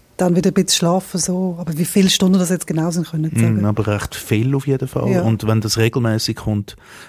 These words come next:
Speaker 2: umso schwieriger, weil es gibt ja kaum irgendeine Arbeit oder auch eine schulische Betätigung, wo man ja, so sporadisch mal teilnimmt.
Speaker 1: Genau,
Speaker 2: Ähm,
Speaker 1: genau.
Speaker 2: ähm, jetzt we-, weiss man dann, woher die Sarah die Krankheit überhaupt hat? Oder gibt's da Vermutungen?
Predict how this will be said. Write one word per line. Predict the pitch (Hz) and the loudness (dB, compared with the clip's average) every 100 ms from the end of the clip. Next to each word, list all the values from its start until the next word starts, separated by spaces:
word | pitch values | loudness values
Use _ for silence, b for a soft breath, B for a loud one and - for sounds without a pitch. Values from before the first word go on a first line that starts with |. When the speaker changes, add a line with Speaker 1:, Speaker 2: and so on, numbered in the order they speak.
| B | B
Speaker 2:
umso | 123 120 | 2 2
schwieriger, | 110 110 117 127 120 | 2 2 2 0 0
weil | 110 95 | 0 -2
es | - | -4
gibt | - | -4
ja | - | -2
kaum | 104 - 107 110 | -2 0 0 0
irgendeine | 107 110 117 113 110 101 101 104 | -2 -2 0 0 0 -2 -2 -2
Arbeit | 98 104 104 110 | 0 0 -2 -4
oder | 98 107 104 101 | -4 -2 -2 0
auch | |
eine | 98 | -2
schulische | - 101 104 - | 0 0 0 -2
Betätigung, | 123 - 104 101 107 113 101 | -6 -4 -2 -2 -2 -2 0
wo | 101 | 0
man | 98 101 - B B B B | 0 -2 -8 B B B B
ja, | - 98 | -8 -6
so | 110 98 92 _ _ - | -4 -6 -8 _ _ -20
sporadisch | - 113 110 104 123 - | -6 0 0 0 -2 0
mal | 110 | -2
teilnimmt. | - 107 110 107 | 0 0 2 2
Speaker 1:
Genau, | 170 165 160 160 _ 117 107 | 2 0 -4 -8 _ -14 -6
Speaker 2:
Ähm, | 101 92 | -2 -2
Speaker 1:
genau. | 87 - B B B B B | -2 -8 B B B B B
Speaker 2:
ähm, | 123 123 120 127 - - _ _ | 2 4 4 2 -4 -20 _ _
jetzt | - 127 - - | -2 0 -2 -4
we-, | 120 | -4
weiss | 120 117 131 - | -2 -2 0 0
man | 123 | 0
dann, | 123 113 113 | 0 0 -2
woher | 107 - - 113 113 | -4 -2 0 2 2
die | 110 - 113 | -2 -2 -2
Sarah | - 110 110 110 | 0 2 0 -2
die | - | -4
Krankheit | 104 110 95 98 - 107 | -2 0 0 -2 -4 -4
überhaupt | 101 92 - - | -2 -2 -4 -4
hat? | 123 - | -4 -2
Oder | - | 0
gibt's | 110 - | 0 0
da | 110 | 0
Vermutungen? | 107 107 135 - 135 | 2 2 2 -2 -4